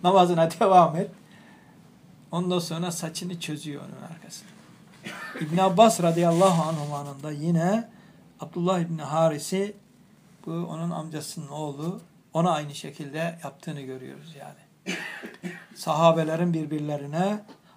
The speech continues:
marufta, e, dayanışma olduğunu, yardım ettiğini, hak üzere yardım ettiğini ve onlardan, e, Resul-i Ekrem sallallahu aleyhi ve sellemin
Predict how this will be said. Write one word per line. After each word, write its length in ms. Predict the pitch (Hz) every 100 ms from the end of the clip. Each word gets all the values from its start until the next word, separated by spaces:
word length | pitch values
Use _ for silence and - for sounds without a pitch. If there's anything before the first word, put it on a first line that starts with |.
| _
marufta, 840 | 147 156 156 147 - 156 165 190 214 - - _ _ _ _ _ _ _ _ -
e, 280 | 147 147 151
dayanışma 600 | 147 151 156 156 180 170
olduğunu, 320 | 151 147 147
yardım 420 | 170 147 147 170 185
ettiğini, 460 | 165 - 151 151
hak 380 | 160 - 180 180
üzere 260 | 156 151 147
yardım 400 | 147 147 170 151
ettiğini 680 | 147 - 143 139 170 190 220 _ _ _ -
ve 260 | 170 170
onlardan, 720 | - 156 151 151 143 170 196 - _ _ _ _ _ _
e, 60 | 156 151 151 156
Resul-i 280 | 151 180
Ekrem 360 | 170 170 175 175
sallallahu 300 | - 151 151
aleyhi 180 | 151 147
ve 20 |
sellemin 500 | 156 156 160 196 214